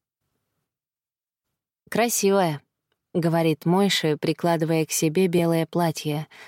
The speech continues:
так что его длинное черное пальто теряется из виду. «Но на тебе оно будет смотреться лучше». Башоу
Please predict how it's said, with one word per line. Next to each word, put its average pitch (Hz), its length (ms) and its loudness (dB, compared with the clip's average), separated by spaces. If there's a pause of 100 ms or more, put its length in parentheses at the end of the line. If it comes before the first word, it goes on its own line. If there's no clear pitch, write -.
(200)
так 202 220 -2
что - 200 -4
его 147 320 2
длинное 165 640 2
черное 165 560 0
пальто 165 460 -2
теряется 170 600 -2
из 165 140 -2
виду. 151 400 -2 (680)
«Но 190 200 2
на 220 140 2
тебе 202 340 2
оно 214 260 4
будет 214 320 2
смотреться 185 540 0
лучше». 160 480 0 (1080)
Башоу 170 720 0